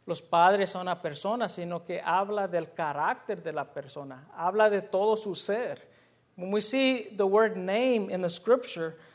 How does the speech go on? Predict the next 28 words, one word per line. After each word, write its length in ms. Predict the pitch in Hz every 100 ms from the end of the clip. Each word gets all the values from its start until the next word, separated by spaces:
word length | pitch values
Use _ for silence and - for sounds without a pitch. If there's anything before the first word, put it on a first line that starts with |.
| _ _ -
it's 240 | 180 -
not 320 | 202 247 269
just, 340 | 254 226 - -
uh, 120 | 175
something 400 | 156 233 233 240
that 100 | 208
was 140 | 190 170
given 280 | 202 208 202
arbitrarily. 920 | 190 196 190 - 196 247 208 139 127 - _ _ _ _ - -
A 120 | 185
person's 600 | 175 226 247 247 233 165
name 580 | 175 226 277 214 170 147 - _ _ -
described 580 | 175 - 196 208 208
their 140 | 208 196
character 800 | - 190 214 247 214 - 123 127 _ _ _ -
of 100 | 151
who 200 | - 226
they 140 | 220 202
were. 460 | 180 240 151 127 - _ _ _ _ _ _ -
And 100 | 180
so 120 | 175
that's 320 | 175 202 226 220
why 160 | 208
it's 240 | 202 190 185
describing 640 | 175 - 180 180 190 185
God's 300 | 175 175 175
name 300 | 175 190 196
here. 280 | 151 135